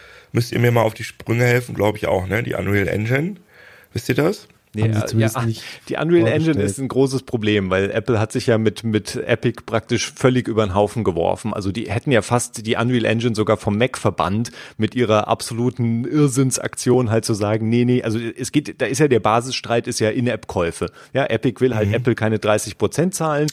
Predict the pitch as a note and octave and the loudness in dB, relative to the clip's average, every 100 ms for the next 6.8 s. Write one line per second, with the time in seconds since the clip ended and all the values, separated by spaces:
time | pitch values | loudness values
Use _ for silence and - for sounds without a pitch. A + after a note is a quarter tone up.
0 | - - G2 A#2+ A#2+ G2 F#2 A#2 A2 - | -6 -6 0 0 0 0 0 2 0 0
1 | - C3 B2+ A#2 A#2 B2 F#2+ G#2+ A2 G#2 | 2 2 2 2 0 -2 -2 -2 0 0
2 | - - C3 A#2 G#2 G2 - G#2 G2 C3+ | 0 -2 -2 -2 -2 -4 -6 -12 -8 -6
3 | G#2 A2+ C3 C3 C3 A2 - A#2+ A#2+ A#2 | -2 2 4 2 0 -2 -2 -4 -2 -2
4 | A2 G#2+ G#2 G#2+ A2 A2+ B2 A#2 A2 G#2+ | -2 -2 -6 -2 0 2 0 0 0 0
5 | - G#2+ - G2+ - - A2+ F#2+ G2+ G#2 | -2 -2 -4 -2 -2 -2 -4 -4 -6 -8
6 | - F2+ F#2+ F#2+ F2+ G2 G#2+ G2+ | -2 0 0 -4 -8 -4 0 0